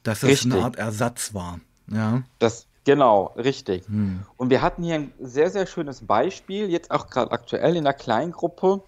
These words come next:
Speaker 2: Ähm, wenn man sich vorstellt, der Oberschenkel ist ab und man steht nur auf einem Bein. So, dann nimmt man, äh, die, eine Droge, eine Tablette oder ein Smartie oder irgendwas.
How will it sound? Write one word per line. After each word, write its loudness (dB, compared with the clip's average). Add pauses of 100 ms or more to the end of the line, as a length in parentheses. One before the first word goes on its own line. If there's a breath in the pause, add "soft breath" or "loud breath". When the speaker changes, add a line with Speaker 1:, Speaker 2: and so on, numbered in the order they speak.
(540 soft breath)
Speaker 2:
Ähm, 2 (160 soft breath)
wenn -2
man 0
sich -10 (280)
vorstellt, 0 (320 soft breath)
der 4
Oberschenkel 0
ist -6
ab -4
und -6
man -2
steht -6
nur 0
auf -6
einem -2
Bein. 0 (760 soft breath)
So, 2 (560 soft breath)
dann 2
nimmt 0
man, 0 (260)
äh, -14 (480)
die, -8
eine -6
Droge, -4
eine -2
Tablette 0
oder 0
ein -4
Smartie 2
oder 2
irgendwas. -2